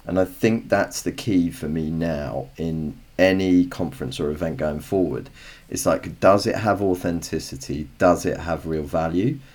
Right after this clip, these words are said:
Because, like, the days of soulless conferences to line the pockets of conference companies who rinse and repeat and don't take care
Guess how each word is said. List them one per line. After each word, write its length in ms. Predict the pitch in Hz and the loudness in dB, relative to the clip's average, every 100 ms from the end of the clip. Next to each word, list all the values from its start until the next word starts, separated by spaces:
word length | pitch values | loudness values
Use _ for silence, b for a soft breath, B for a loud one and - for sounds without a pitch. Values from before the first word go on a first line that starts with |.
| B B | B B
Because, 600 | 87 98 90 85 - - | -6 2 2 2 -2 0
like, 220 | 87 82 | 2 2
the 80 | 92 | -2
days 540 | - 95 95 95 90 | 0 2 4 2 -2
of 100 | 90 | -6
soulless 720 | - - 92 90 90 78 76 - | -6 -2 2 4 4 2 -2 -6
conferences 960 | - 95 90 87 82 76 - 73 71 | -8 -4 -4 -4 -6 -6 -6 -6 -6
to 100 | 92 | -6
line 360 | 85 85 87 87 | -2 0 0 0
the 60 | 90 | -2
pockets 500 | - 98 87 - 82 | -4 -4 -6 -8 -10
of 160 | 69 | -8
conference 540 | - 95 - 85 69 - | -4 -6 -6 -10 -10 -8
companies 640 | 76 - 67 69 90 - B B B - | -8 -8 -8 -6 -6 -8 B B B -2
who 120 | 85 | 0
rinse 500 | 90 101 107 - 98 | 2 2 0 -4 -4
and 140 | 95 | -2
repeat 500 | 92 - 101 85 - | -2 -2 0 0 0
and 220 | 82 73 | -6 -2
don't 320 | 92 92 92 - | 2 2 0 -4
take 340 | 101 87 - | -2 -2 -4
care 640 | - 117 95 67 78 127 | -8 -2 -2 -2 -4 -6